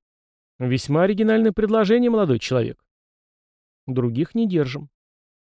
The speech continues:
«Я, пожалуй, выслушаю расширенную версию», ухмыльнулся Дерек. «Но знаете, Аксель, если бы не Сугивара-сан, я бы прямо сейчас встал и ушел.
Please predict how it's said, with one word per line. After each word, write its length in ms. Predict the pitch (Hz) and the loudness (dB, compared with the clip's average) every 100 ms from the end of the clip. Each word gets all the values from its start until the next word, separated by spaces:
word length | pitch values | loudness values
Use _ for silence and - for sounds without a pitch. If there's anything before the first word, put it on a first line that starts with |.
| _ _ - | _ _ -4
«Я, 380 | 160 156 143 131 | 4 4 4 2
пожалуй, 400 | 143 135 143 135 | 0 0 2 2
выслушаю 500 | 127 147 - 131 - | 0 -2 -4 -6 -2
расширенную 560 | 131 135 - 151 135 147 | -2 -2 -2 0 2 2
версию», 500 | 170 120 - 127 123 _ - | 2 0 -4 -12 -14 _ -10
ухмыльнулся 600 | 139 - 139 123 117 - | -8 0 2 2 -2 -4
Дерек. 280 | 123 117 117 _ _ _ _ - | -4 -4 -6 _ _ _ _ -6
«Но 120 | 175 | -2
знаете, 400 | 190 247 165 139 | 2 2 2 0
Аксель, 360 | 165 - - - | -2 -4 -14 -8
если 220 | - 160 165 | -4 -2 0
бы 120 | 165 | 2
не 80 | 160 | 0
Сугивара-сан, 840 | - 135 147 143 135 - 214 214 | -2 -2 0 2 0 -2 -2 0
я 140 | 156 | 0
бы 100 | 143 | 0
прямо 260 | 135 156 151 | 0 0 0
сейчас 360 | - 135 160 139 | -4 -4 -2 -2
встал 300 | - 143 131 | 2 4 4
и 40 | |
ушел. 380 | 165 - 127 | 0 -2 -4